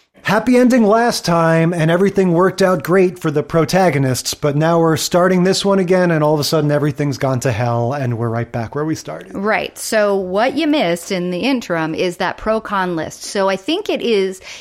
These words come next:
Speaker 2: either the episode right after or two away from when Ross and Rachel have the kiss, the one where Ross finds out that he then has this whole, you know, 'cause he's been dating Julie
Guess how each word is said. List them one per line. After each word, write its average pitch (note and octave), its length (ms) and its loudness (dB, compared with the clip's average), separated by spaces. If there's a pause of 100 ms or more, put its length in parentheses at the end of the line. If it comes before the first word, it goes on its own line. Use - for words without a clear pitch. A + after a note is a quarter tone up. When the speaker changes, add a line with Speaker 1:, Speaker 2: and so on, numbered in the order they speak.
(120)
Speaker 2:
either D4 240 0
the C4 160 -2
episode G#3 460 -2
right G#3+ 380 -2
after C#4+ 520 -2
or F#3+ 220 -2
two B3 400 -2
away F3 560 -2 (300)
from F#3 500 -2
when F3+ 380 -2
Ross F#3 280 -2
and F3 140 -4
Rachel E3+ 500 -2
have E3 260 -4
the E3 80 -4
kiss, A3+ 560 -2 (260)
the F3+ 80 -2
one F3+ 300 0
where F3+ 140 2
Ross E3+ 320 -2
finds E3 300 -4
out C4 340 0 (260)
that F#3+ 520 -2 (200)
he C#4 640 0
then G3 460 0
has G3 480 -4
this F3+ 220 -2
whole, F#3+ 680 0
you F#3 120 -4
know, D#3 100 -4
'cause F#3+ 200 -6
he's G3+ 220 -2
been F#3+ 180 0
dating G#3 520 2
Julie G#3 720 -4